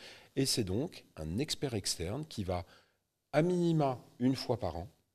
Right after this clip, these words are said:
ça c'est la législation, on peut le faire plusieurs fois, mais à minima une fois par an, euh, regarder l'ensemble du patrimoine et émettre une note de valorisation, un prix de l'immeuble par rapport au trente et un décembre dernier, puisque généralement il le fait au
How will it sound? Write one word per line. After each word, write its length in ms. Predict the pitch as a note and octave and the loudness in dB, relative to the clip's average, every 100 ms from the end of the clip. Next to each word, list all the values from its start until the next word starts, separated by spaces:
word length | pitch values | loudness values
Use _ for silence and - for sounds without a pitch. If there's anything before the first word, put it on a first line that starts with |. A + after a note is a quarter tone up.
| _ _ _ | _ _ _
ça 160 | - F#2 | -12 -8
c'est 160 | - F2 | -6 -4
la 160 | E2+ | -6
législation, 540 | E2+ E2 E2+ E2+ - D#3+ | -4 -4 -4 -4 -2 0
on 40 | |
peut 80 | B2 | 0
le 60 | |
faire 160 | - G#2 | 2 -2
plusieurs 320 | - F#2+ G2 | -2 -4 -4
fois, 200 | - A#2 | 0 0
mais 200 | C3+ F#2+ - | 2 -2 -2
à 80 | A#2+ | -2
minima 360 | C3+ B2+ A#2 G2 | 0 0 0 0
une 80 | |
fois 200 | F2+ G2 | -2 -2
par 200 | - D#2+ | -2 0
an, 200 | G#2+ G#3 - - - - - G#2 | 0 0 -4 -20 -20 -20 -8 -2
euh, 260 | F#2+ F#2 F2 _ | 0 0 -8 _
regarder 680 | C#2+ E2+ F#3 G3+ F3 D#3 D#3 | -4 2 4 6 4 4 4
l'ensemble 600 | A2+ G#2+ E3 - F3+ D#3 B2 | 6 4 4 4 0 2 0
du 140 | A2 | 0
patrimoine 800 | A2+ G2+ - F2 E2+ G#2 D#3+ G#3+ - - _ _ - | 0 0 -2 -2 0 0 -2 -4 -10 -20 _ _ -2
et 320 | A2+ G#2 G#2+ | 0 2 0
émettre 460 | G#2 A#2 E3+ G3 - | 2 4 2 0 -6
une 240 | G2+ F2+ | -4 0
note 220 | A2 C#3+ | 2 2
de 80 | A2+ | 0
valorisation, 920 | G#2 G#2 F#2 F2+ E2+ - - B2 G#3+ - _ - | 0 -2 -2 -4 -4 -4 -2 -2 -2 -8 _ -10
un 120 | F2+ | -10
prix 440 | - - F#3+ F3+ - F2 | -8 -4 -2 -4 -8 -10
de 100 | F#2+ | -6
l'immeuble 540 | F#2+ F2+ A2 F#3 A3+ - _ _ | -2 2 4 4 0 -10 _ _
par 100 | G#2+ | -6
rapport 300 | F#2 F#2 A2 | -6 -2 -2
au 80 | F2+ | -2
trente 240 | - F#2+ F#2+ | -6 -8 -6
et 60 | |
un 60 | E2 | -6
décembre 300 | E2 E2 E2 | -6 -6 -6
dernier, 340 | D#2+ F#2 D#3 | -4 -2 -4
puisque 280 | - - - | -6 -12 -10
généralement 440 | D#2 E2+ E2+ F2 | -10 -8 -8 -8
il 80 | F2 | -6
le 100 | E2 | -6
fait 160 | D#2+ F2+ | -4 -4
au 180 | E2 | -2